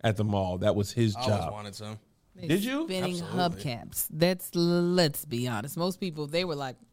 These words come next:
Speaker 3: "Can't afford the rims. Get these little spinning hubcaps."
Speaker 1: Do you remember
Speaker 2: Oh,
Speaker 1: Dada
Speaker 2: man.
Speaker 1: Supreme?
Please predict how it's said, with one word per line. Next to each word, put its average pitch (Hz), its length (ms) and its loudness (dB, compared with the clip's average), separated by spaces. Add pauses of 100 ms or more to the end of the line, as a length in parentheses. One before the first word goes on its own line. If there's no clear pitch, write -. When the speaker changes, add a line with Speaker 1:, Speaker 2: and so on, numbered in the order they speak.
(140)
Speaker 3:
"Can't 415 180 4
afford 214 280 -2
the 165 60 -2
rims. 151 400 -8 (240)
Get 311 180 -2
these 226 160 2
little 185 100 2
spinning 185 360 0
hubcaps." 180 600 0
Speaker 1:
Do 151 80 4
you 254 300 8
remember 156 840 6
Speaker 2:
Oh, 117 140 0
Speaker 1:
Dada 170 220 6
Speaker 2:
man. 185 80 4
Speaker 1:
Supreme? 131 680 2